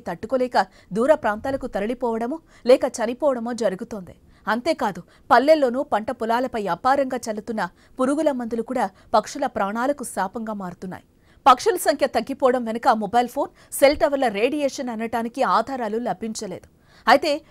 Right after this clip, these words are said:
విదేశాల్లో జరిగిన కొన్ని పరిశోధనలు ఏం చెప్తున్నాయంటే బయటకు కనిపించని ఎలక్ట్రోమాగ్నెటిక్ నాయిస్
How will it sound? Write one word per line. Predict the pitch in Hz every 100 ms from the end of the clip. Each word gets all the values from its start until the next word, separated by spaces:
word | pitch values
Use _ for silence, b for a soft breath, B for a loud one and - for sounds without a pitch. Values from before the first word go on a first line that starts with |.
| -
విదేశాల్లో | 233 330 339 320 285 277
జరిగిన | 254 262 240 247
కొన్ని | 285 339
పరిశోధనలు | 269 254 277 262 240 196
ఏం | 240 277
చెప్తున్నాయంటే | 277 - 233 214 208 233 202 b b b
బయటకు | 190 226 - 339 320
కనిపించని | 285 285 269 262 285 -
ఎలక్ట్రోమాగ్నెటిక్ | 240 247 330 294 214 220 277 247 240 214 208
నాయిస్ | 202 247 262